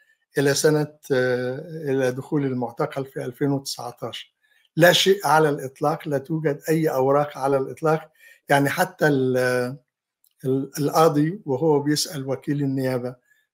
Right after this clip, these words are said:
بيقول له: "أنتوا في البداية قبل"،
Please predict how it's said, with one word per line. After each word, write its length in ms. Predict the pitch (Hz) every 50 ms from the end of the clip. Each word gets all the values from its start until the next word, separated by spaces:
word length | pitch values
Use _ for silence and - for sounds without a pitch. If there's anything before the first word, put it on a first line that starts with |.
| _ _
بيقول 420 | - 135 139 - 165 156 165 160 151
له: 260 | 147 139 139 151 -
"أنتوا 840 | 170 143 143 135 - - 139 131 127 127 127 127 127 131 135 139 139 131 127 - - _ _
في 220 | _ - - -
البداية 520 | 135 127 127 143 131 131 156 151 139 131 127
قبل"، 500 | 127 135 135 139 143 131 127 131 131